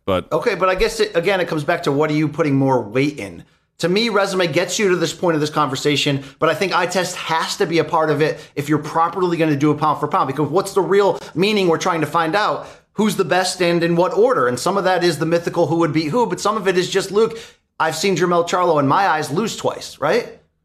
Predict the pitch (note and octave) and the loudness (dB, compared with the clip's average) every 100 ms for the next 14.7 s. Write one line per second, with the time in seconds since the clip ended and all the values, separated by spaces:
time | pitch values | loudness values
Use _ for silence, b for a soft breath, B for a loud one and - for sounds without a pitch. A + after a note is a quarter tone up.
0 | _ _ D3 F3+ E3+ - E3+ E3 G3 F3+ | _ _ -2 -2 -2 -4 -2 0 0 0
1 | D3+ D3+ D3 F3+ C3+ F#3+ C3 C3 A#2+ A2+ | 0 0 0 0 2 2 2 0 0 -2
2 | B2 E2+ - - - _ _ _ _ _ | -2 -2 -10 -20 -20 _ _ _ _ _
3 | _ _ _ _ F3+ G#3 D3+ E3 E3 F3 | _ _ _ _ 0 0 2 0 2 2
4 | F3 E3 D3+ D3+ D#3+ C#3+ C#3+ C3+ C#3 B2 | 2 2 0 0 0 2 0 0 -4 -6
5 | B2+ C#3 C3 - B2+ - B2 A#2 G#2 B2+ | -4 -2 -2 0 0 2 2 2 0 0
6 | A2 G#2+ C#3+ C#3 A2+ - G3+ E3 A#2+ G#2 | 0 -2 -4 -4 -4 -2 0 0 -2 -4
7 | - D#3+ C#3+ B B - F3+ F#3+ F3+ D#3 | 0 2 0 B B -4 -2 -2 -2 0
8 | E3+ - E3+ E3 - - F3+ E3 - F3+ | -2 -2 -2 -4 -8 -4 -2 -2 -4 -4
9 | F3 F3+ E3+ F#3+ B3 B2 B2 D#3 F#3 C#3 | -4 -2 -2 0 0 0 0 2 2 2
10 | C3+ C#3+ C#3 C3 D3+ D3 C#3 D3 F#3 - | 0 0 0 -2 -2 -2 0 0 0 0
11 | E3+ D#3 C3 A2+ - C3+ F3 C#3 B2+ G2 | 0 0 0 -4 -4 0 0 0 -4 -2
12 | A2 A#2 B2 B2 B2+ A#2+ A2 A#2 G#2+ - | -2 -2 0 2 2 2 0 0 -4 -6
13 | A2+ G#2 G2 E2 - A2+ G#2 F#2+ G#2+ G2 | -6 -6 -8 -12 -8 -6 -4 -4 -6 -6
14 | G2 G2 F2 - G#2+ G2+ - | -4 -6 -6 -4 -4 -4 -8